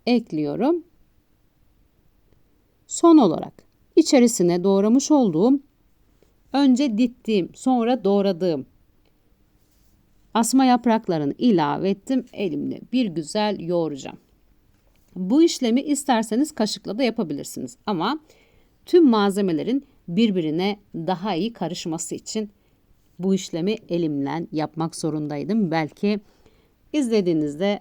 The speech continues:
bazı izleyenler "Elinle niye karıştırdın, oldu mu?" diyebilir. El lezzetim birebir geçtiği bir tarif. Gerçekten elle karıştırıldığı zaman daha iyi tüm malzemeler birbirine harmanlanıyor.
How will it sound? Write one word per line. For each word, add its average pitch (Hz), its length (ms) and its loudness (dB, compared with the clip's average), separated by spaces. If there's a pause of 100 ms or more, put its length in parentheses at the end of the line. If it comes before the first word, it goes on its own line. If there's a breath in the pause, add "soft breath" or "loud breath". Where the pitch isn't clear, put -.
(100)
bazı 196 360 0
izleyenler 160 720 -6 (140)
"Elinle 190 420 -2
niye 185 220 -2
karıştırdın, 170 720 -8 (140)
oldu 185 300 -2
mu?" 185 240 -6 (180)
diyebilir. 165 580 -6 (760)
El 180 220 -2
lezzetim 165 560 -6 (1160)
birebir 175 440 -2
geçtiği 175 600 -2
bir 180 100 -2
tarif. 175 440 -2 (840)
Gerçekten 226 640 -2
elle 214 280 0
karıştırıldığı 214 760 -2
zaman 190 480 -4
daha 180 260 -6
iyi 175 340 -6 (280 soft breath)
tüm 233 140 -2
malzemeler 156 760 -4
birbirine 202 640 0
harmanlanıyor. 156 960 -6